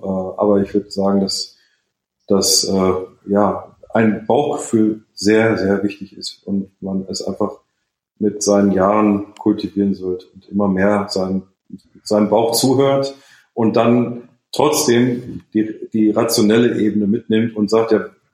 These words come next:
habe ich jetzt da richtig gelegen, habe ich falsch gelegen?" Also ich kann dir sagen, ich war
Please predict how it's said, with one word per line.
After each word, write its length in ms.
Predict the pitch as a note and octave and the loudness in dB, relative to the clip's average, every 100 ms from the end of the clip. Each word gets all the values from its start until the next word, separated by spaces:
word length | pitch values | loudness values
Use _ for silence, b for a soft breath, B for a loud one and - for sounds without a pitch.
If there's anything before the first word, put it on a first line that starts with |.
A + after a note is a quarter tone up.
| _ | _
habe 220 | - A2 | -2 0
ich 40 | A2 | 0
jetzt 200 | - G#2 | 0 0
da 40 | |
richtig 340 | A2+ A#2+ A#2+ B2 | 2 0 -4 0
gelegen, 240 | A#2 A2+ | 2 4
habe 100 | G#2 | 2
ich 100 | - | 0
falsch 280 | A2 A2+ - | 0 0 -2
gelegen?" 340 | A2+ A2 G#2 | 0 0 0
Also 100 | G#2 | -4
ich 100 | G#2 | -6
kann 120 | - A2 | -2 0
dir 120 | G#2+ | 2
sagen, 160 | G#2 | 2
ich 120 | G2 - | -2 0
war 400 | G#2 G#2 G#2 | 2 2 -2